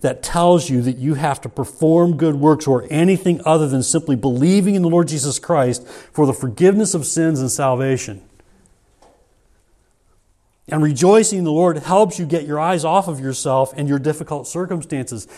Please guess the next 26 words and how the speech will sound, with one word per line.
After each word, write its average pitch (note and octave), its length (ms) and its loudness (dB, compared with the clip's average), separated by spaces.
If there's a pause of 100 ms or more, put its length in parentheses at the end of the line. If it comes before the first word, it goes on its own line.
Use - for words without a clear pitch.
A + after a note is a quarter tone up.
(100)
It E3 140 -4
doesn't E3+ 300 -4
take F#3 300 -4
you D#3+ 180 -6
out G3+ 240 0
of A#3 140 0
your F3 100 0
difficult B2 460 -4
circumstances, C#3 580 -10
but E3+ 140 -6
it D#3 80 -6
helps F#3 300 -2
you E3 180 -4 (420)
properly A3 600 2
fix - 340 -4
your E3+ 140 -4
eyes F#3 280 0
on F3 140 0
the C#3+ 60 -4
Lord D3+ 520 0 (460)
in D#3+ 160 2
the D3 100 2
midst E3 420 4
of C3 120 0
your B2 100 -2
circumstances, G#2 1000 -6